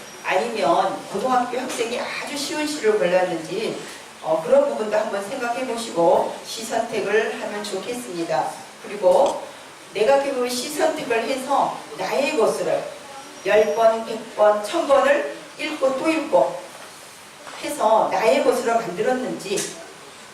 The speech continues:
그래서 나의 것으로 만들었으면 우리가, 어, 된장을 오래 묵히면 사가서 정말 맛있듯이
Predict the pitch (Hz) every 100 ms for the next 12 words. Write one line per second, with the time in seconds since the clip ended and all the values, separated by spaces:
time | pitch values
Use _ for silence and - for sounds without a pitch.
0 | - 226 233 - - 247 262 254 220 170
1 | 170 196 196 180 165 165 - - 170 196
2 | 226 - - - - - 170 175 180 208
3 | 220 240 240 226 - - - - 277 320
4 | 220 - - 240 185 - - - - -
5 | - - - - - - 285 254 240 196
6 | - 208 311 277 220 214 - 180 165 160
7 | 160 170